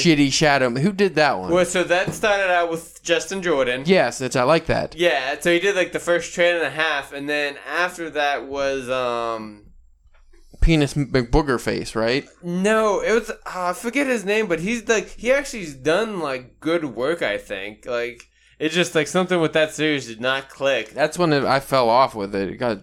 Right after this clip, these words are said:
Speaker 2: No.
Speaker 1: ridiculous.
Speaker 2: I've read the first two volumes of the new Shadow Man, and that's pretty good.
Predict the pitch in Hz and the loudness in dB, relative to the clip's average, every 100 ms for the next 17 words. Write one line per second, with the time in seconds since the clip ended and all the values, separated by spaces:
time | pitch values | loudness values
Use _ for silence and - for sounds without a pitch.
0 | - 175 180 - 120 110 87 87 - - | -6 0 0 2 -2 -2 -6 -8 -8 0
1 | 170 180 208 196 160 - 185 180 - 185 | 0 0 -2 -2 -6 -2 -2 -2 -4 -2
2 | 151 160 160 151 123 107 110 143 - 175 | 0 0 0 -4 -8 -8 -4 -2 0 2
3 | 180 190 196 220 196 180 247 - 277 262 | 2 2 0 0 -2 -2 -2 -2 -8 -2
4 | 254 - | 0 -2